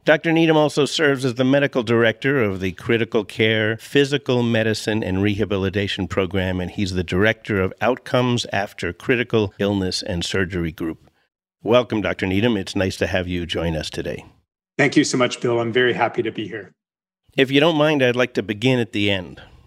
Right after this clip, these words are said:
Speaker 1: Recovery. You've taken a solid position that motion and cognitive activity in an I C U prevents complications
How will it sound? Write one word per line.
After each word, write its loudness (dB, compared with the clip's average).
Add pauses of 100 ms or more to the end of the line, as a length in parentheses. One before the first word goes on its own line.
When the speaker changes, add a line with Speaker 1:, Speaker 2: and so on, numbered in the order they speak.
(580)
Speaker 1:
Recovery. -2 (520)
You've -2
taken 0
a -4
solid -2
position -4
that -8
motion 0
and -10
cognitive -2
activity 0
in 0
an 0
I 0
C -4
U 0
prevents -2
complications -2